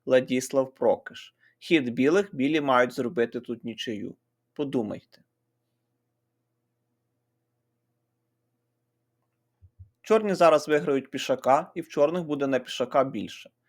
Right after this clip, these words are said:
На пішака більше в пішаковому еншпілі дає дуже великі шанси на перемогу. Але в чорних може залишитись крайній пішак,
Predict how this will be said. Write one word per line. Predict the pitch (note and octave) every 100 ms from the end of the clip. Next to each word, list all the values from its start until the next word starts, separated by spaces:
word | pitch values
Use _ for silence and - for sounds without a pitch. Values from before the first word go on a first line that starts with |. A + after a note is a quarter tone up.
| _ _ -
На | C#3
пішака | D#3 F3+ E3+ G#3
більше | D#3+ E3 -
в | F3
пішаковому | - - - D3+ C#3+ C#3
еншпілі | C3 C#3+ - E3 D#3
дає | C3 D3
дуже | C#3 C#3 C#3+
великі | B2 B2+ C3
шанси | - C3 C3+ -
на | B2+ A#2+
перемогу. | - B2+ A#2 G#2+ - _ _ _ _ -
Але | D#3 G3+
в | G3
чорних | F#3 G3+ G#3+ G#3
може | F3+ E3+
залишитись | C#3 C#3 D3 D3+ - D3 -
крайній | - B2+ A2 A2 A#2+
пішак, | C#3 - D3+ E3+